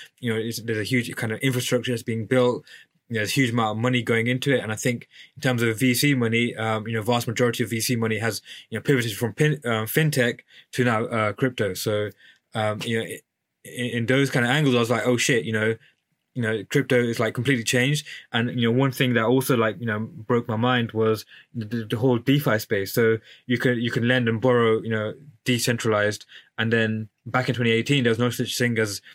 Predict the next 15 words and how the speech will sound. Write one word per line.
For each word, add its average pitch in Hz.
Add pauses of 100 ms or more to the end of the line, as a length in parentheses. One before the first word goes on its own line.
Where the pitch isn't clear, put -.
(240)
there's 123
no 151
word 139
for 110
DeFi 127
and 113
there's 110
no, 123 (240)
there's 117
no 131
such 123
thing 123
as 104
a 104
dex, -